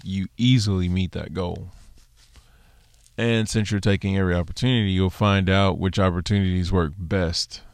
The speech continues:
You know, uh, which one works better than another time.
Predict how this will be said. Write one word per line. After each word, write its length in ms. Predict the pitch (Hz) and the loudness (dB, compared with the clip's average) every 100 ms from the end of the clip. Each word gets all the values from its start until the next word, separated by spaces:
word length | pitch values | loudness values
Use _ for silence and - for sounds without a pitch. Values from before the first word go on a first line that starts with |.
| _ _ _ _ _ _ _ _ _ _ _ - | _ _ _ _ _ _ _ _ _ _ _ -10
You 140 | 98 | -4
know, 300 | 90 78 80 90 _ _ _ - - | -2 -4 -6 -12 _ _ _ -20 -12
uh, 240 | - 92 90 | -6 -2 -2
which 320 | 90 101 - | 0 0 0
one 340 | 101 95 90 90 | 0 0 -2 -4
works 280 | 98 92 | -4 -4
better 360 | - 85 98 95 | -2 2 4 4
than 160 | 87 90 | 2 0
another 300 | 87 90 85 | 0 -2 -4
time. 400 | - 78 73 | -6 -8 -10